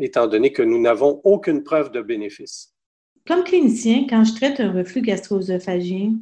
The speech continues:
Speaker 2: avec des inhibiteurs de la pompe à protons, est-ce que je protège mon patient contre une évolution, euh, défavorable vers un œsophage de Barrett, par exemple ?
Speaker 1: C'est ce qu'on pense, euh, de plus en plus. Un essai randomisé contrôlé récent nous dit que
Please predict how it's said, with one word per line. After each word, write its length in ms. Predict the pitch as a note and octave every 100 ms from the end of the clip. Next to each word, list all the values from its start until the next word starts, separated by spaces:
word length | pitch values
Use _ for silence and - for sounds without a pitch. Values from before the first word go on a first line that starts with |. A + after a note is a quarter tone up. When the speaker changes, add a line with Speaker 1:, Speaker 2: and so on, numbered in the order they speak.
| - _ _
Speaker 2:
avec 360 | G#3 F#3 G#3 G3+
des 180 | F3+
inhibiteurs 460 | F3+ F3+ F3 F#3 G3+
de 40 |
la 80 | F#3+
pompe 280 | - F#3 F3+
à 60 | F3
protons, 420 | F3+ E3 G3 G3+
est-ce 160 | G3+
que 140 | - F#4+
je 140 | - _
protège 760 | F#3+ F3+ F#3+ F3+ B3 C4+ B3
mon 160 | G#3+ G3
patient 580 | G3 F#3+ - G#3+ B3+ C4 - _ _
contre 280 | G#3+ G#3 G#3+
une 100 | G3+
évolution, 760 | F#3+ F#3 F#3 F#3 - G#3 G#3+ A3
euh, 140 | F#3+
défavorable 840 | F3+ G3 G3 F#3 F#3 F#3 G3+ G3+ F#3+
vers 180 | F#3
un 140 | F#3+ F#3
œsophage 440 | F3+ F3+ F#3 F3+
de 80 | F#3+
Barrett, 440 | F3+ F#3 F3 A3 A3
par 120 | F#3
exemple ? 360 | F#3 F#3+ C4+ - _ _ _ _ _ -
Speaker 1:
C'est 180 | G#3+
ce 80 | G#3
qu'on 160 | G3+ F#3
pense, 480 | G#3+ A3 B3+ - E3
euh, 260 | C#3 C3+
de 120 | C3
plus 240 | D3 F3 D#3+
en 100 | C#3
plus. 340 | C#3+ G3 A3+
Un 140 | F3 C#3
essai 300 | C#3+ - G3
randomisé 560 | E3+ D3+ C#3+ C3 G#3
contrôlé 580 | F3 D3 - C#3+ C#3 D#3+
récent 720 | D3 D#3+ - E3+ F3+ G3+ G#3+
nous 120 | D3+ C3
dit 240 | - G3 G#3+ -
que 320 | D3 C#3+